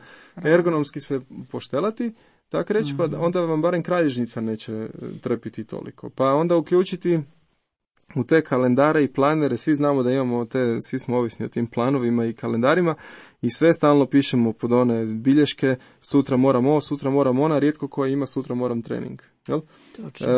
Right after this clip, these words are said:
Speaker 2: točno.
Speaker 1: ili, ne znam, nekakvo hodanje. E, i, i treba biti svjestan da svaki se čovjek može baviti sa fizičkom aktivnošću,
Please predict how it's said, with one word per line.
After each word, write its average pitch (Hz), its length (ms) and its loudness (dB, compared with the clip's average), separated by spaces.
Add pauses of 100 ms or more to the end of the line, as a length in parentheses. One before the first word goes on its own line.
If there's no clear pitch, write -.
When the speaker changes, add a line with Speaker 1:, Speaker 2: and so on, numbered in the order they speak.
(260)
Speaker 2:
točno. 117 120 0
Speaker 1:
ili, 135 220 4
ne 127 120 4
znam, 120 160 -2
nekakvo 123 420 -2
hodanje. 120 480 0
E, 120 120 -12 (400)
i, 127 300 -4
i 123 140 -4
treba 180 340 0
biti 175 200 -2
svjestan 160 460 -4
da 123 260 -2 (100)
svaki 190 420 -2
se 131 140 -12
čovjek 160 240 -6
može 143 240 -4
baviti 123 320 -2
sa 120 80 -14
fizičkom 117 480 -8
aktivnošću, 120 520 -8